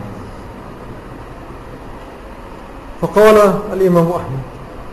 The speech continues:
يعني، كيف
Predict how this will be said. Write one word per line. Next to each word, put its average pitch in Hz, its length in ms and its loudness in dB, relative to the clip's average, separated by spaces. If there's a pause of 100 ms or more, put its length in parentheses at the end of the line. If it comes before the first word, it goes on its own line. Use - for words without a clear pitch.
(4000)
يعني، 151 180 0
كيف 196 360 6